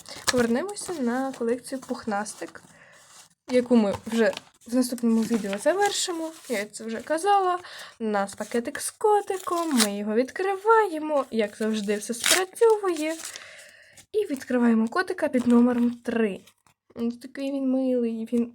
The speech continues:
один з моїх улюблених. Мені, мені здається, що я найбільше тут подобається мені цей ведмедик і котик. Так, давайте вже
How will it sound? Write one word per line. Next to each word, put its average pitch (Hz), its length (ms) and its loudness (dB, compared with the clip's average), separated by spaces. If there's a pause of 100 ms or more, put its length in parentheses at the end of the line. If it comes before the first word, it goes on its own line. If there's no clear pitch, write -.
один 240 440 -2
з - 100 -14
моїх 226 400 -2
улюблених. 226 640 -4 (2000)
Мені, 240 540 4 (140)
мені 226 280 2
здається, 240 640 -4
що 240 560 -2 (600)
я 226 220 4 (280)
найбільше 220 640 0
тут - 280 -16 (160)
подобається 214 580 -6
мені 214 260 -4 (340)
цей 240 180 8
ведмедик 233 720 0
і 247 160 2
котик. - 560 -10 (2250)
Так, 196 280 0
давайте 226 540 -4
вже 240 180 -8